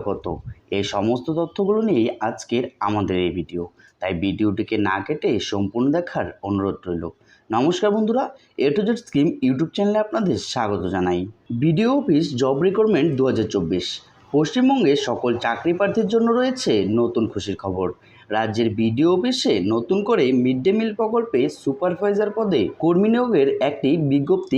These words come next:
প্রকাশিত হলো। আবেদন ইতিমধ্যেই শুরু হয়েছে। কিভাবে আবেদন করবেন? বিস্তারিত তথ্যগুলো জানতে আমাদের ভিডিওটিকে সম্পূর্ণ দেখবেন।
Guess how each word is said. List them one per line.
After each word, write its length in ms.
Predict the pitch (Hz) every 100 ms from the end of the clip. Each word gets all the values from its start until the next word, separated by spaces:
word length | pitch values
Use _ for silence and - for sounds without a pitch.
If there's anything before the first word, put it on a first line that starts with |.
| 165
প্রকাশিত 420 | 143 117 110 101 98
হলো। 260 | 95 87 80 - _ -
আবেদন 460 | 101 117 190 208 131 127
ইতিমধ্যেই 580 | 120 170 196 202 135 143 -
শুরু 160 | 127 110
হয়েছে। 380 | 98 85 - 87 - _ _ -
কিভাবে 400 | 214 254 185 151 415 - 113
আবেদন 280 | 107 107 95
করবেন? 320 | 95 87 90 87 - -
বিস্তারিত 380 | 120 120 139 135 139
তথ্যগুলো 440 | 120 120 175 170 196 220
জানতে 280 | 220 214 110 92
আমাদের 320 | 113 123 139 135
ভিডিওটিকে 500 | 156 180 180 - 131 131
সম্পূর্ণ 320 | 143 117 110 98
দেখবেন। 340 | 90 87 92